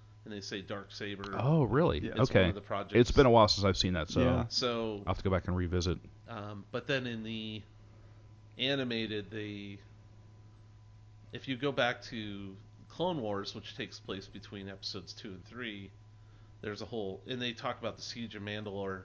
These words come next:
Speaker 1: a
Speaker 2: Mm-hmm.
Speaker 1: lot in Mandalorian.
Speaker 3: Yep.
Speaker 1: That's a big part of the Clone Wars cartoon.
Speaker 3: Yeah, yeah, the man, yeah, all the old school Mandalorian
Speaker 1: Yeah,
Speaker 3: stuff
Speaker 1: and then
Speaker 3: and
Speaker 1: you get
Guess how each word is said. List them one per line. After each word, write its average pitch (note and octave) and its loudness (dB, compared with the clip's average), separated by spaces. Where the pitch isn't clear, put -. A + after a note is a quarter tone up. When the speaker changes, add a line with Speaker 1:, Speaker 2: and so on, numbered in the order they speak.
Speaker 1:
a G2 0
Speaker 2:
Mm-hmm. G2+ 4
Speaker 1:
lot G#2+ -4
in G2 -14
Mandalorian. G2+ -6
Speaker 3:
Yep. - 2
Speaker 1:
That's A#2+ -4
a - -6
big G#2 -8
part G2+ -4
of F#2 -6
the G#2 -14
Clone C3+ -6
Wars F#2 -8
cartoon. F#2 -14
Speaker 3:
Yeah, C3 6
yeah, C3+ 6
the B2 4
man, C3+ 6
yeah, B2+ 4
all B2 2
the B2+ 2
old B2 -2
school A#2 -4
Mandalorian A#2 0
Speaker 1:
Yeah, A#2+ 0
Speaker 3:
stuff A#2 -2
Speaker 1:
and A#2+ -6
then A#2+ 2
Speaker 3:
and A2+ 0
Speaker 1:
you B2 -4
get A2+ -12